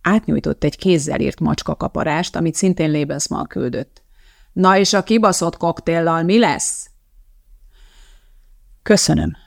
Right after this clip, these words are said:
sóhajtott Walter. „Sajnálom”, felelte a titkárnő. „Mister Pine”, a korábbi titkárnő is megjelent.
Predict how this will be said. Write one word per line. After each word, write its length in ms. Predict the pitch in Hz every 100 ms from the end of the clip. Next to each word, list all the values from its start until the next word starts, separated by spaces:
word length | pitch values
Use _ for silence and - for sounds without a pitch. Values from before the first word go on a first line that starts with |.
| - -
sóhajtott 600 | - 156 160 175 165 -
Walter. 420 | 160 - 160 160 - - - _ _ - - - - _ _
„Sajnálom”, 680 | - 208 170 160 151 160 185 - _
felelte 400 | - 160 196 -
a 40 | -
titkárnő. 640 | 156 - 160 165 175 185 _ _ _ - - - _ _ - - _ _ -
„Mister 280 | - 190 208
Pine”, 400 | - 208 175 185 _ _ _
a 80 | -
korábbi 400 | - 165 147 147
titkárnő 460 | - - 147 151 151
is 140 | 165
megjelent. 600 | 143 135 147 165 180 -